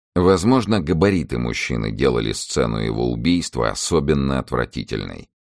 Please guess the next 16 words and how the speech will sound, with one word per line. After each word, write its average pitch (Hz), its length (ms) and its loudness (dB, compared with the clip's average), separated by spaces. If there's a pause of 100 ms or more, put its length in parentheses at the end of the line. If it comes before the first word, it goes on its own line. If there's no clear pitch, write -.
(220)
Большая 67 500 2
поверхность 64 600 -2
тела 82 240 2
позволила 62 560 0
нанести 73 680 0
ему 69 200 2
множество 64 680 -2
ранений. 53 640 -4 (400)
И 64 100 -2
ещё 69 300 0
лицо, 65 580 -2 (200)
не 69 180 0
тронутое 53 600 0
пыточным 57 580 -6
инструментом 57 680 -4
убийцы. 55 540 -6